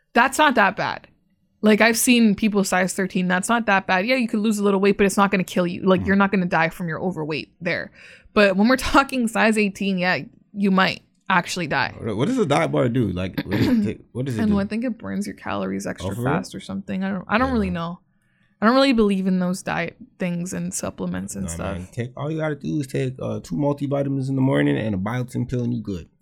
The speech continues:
Speaker 1: And just eat healthy.
Speaker 2: Yeah, you could do that too.
Speaker 1: Like,
Speaker 2: Take
Speaker 1: I lost a lot of weight when I ate healthy, like,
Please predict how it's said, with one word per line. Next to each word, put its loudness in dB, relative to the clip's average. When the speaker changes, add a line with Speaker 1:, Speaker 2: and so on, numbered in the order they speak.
Speaker 1:
And -4
just -10
eat -10
healthy. -14
Speaker 2:
Yeah, -6
you -6
could -18
do -4
that -8
too. -18
Speaker 1:
Like, 4
Speaker 2:
Take 2
Speaker 1:
I 6
lost 2
a 0
lot 4
of 0
weight -2
when -6
I -4
ate -6
healthy, -4
like, -2